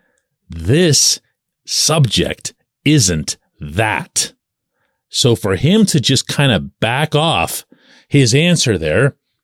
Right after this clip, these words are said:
and again, I don't have to guess at this sort of thing 'cause I've been covering all of them for a while <laughs> now. This is a matter of either being lobbied by Sid or Sid sending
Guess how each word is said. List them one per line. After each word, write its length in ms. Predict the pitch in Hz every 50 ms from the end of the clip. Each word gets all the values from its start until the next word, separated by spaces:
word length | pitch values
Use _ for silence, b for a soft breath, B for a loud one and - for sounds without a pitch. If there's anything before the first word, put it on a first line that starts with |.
| _ _ _ _ _ _
and 120 | _ - -
again, 340 | - _ - 117 131 107
I 120 | - 92 95
don't 240 | 92 104 110 127 107
have 180 | 139 147 - -
to 80 | 113
guess 360 | 101 92 135 139 147 - -
at 120 | 113 - -
this 160 | 98 85 -
sort 260 | - - 90 76 76
of 80 | 76 -
thing 240 | - 107 135 160 139
'cause 160 | 127 107 95
I've 120 | 95 107
been 140 | 117 123 120
covering 380 | - - 160 165 151 123 107 101
all 220 | 95 98 117 131
of 120 | 120 101
them 160 | - 98 95 92
for 220 | - - 87 87
a 80 | 90 87
while 380 | 92 131 170 185 175 151 110
<laughs> 220 | 107 - - - -
now. 140 | 117 104 - 226 - - - _ _ _ _ _ _ _ _ _ _ _ _ _ _ _ _ _ _ _ _ _ _ _ _ _ - _ _
This 440 | - 71 73 95 107 - - - -
is 160 | - 139 - 170
a 60 | 160
matter 400 | 139 95 73 67 67 82 87 87
of 100 | - -
either 300 | 80 80 73 69 76 76
being 280 | - - 78 71 65
lobbied 640 | - 58 60 67 65 62 65 76 85 104 110 107 104
by 160 | 101 113 127
Sid 480 | 139 - - - - 156 175 175 151 143 B B B B B
or 160 | - 82 76
Sid 500 | - - - - - - 107 113 117 117
sending 520 | - - - 110 104 107 98 107 104 104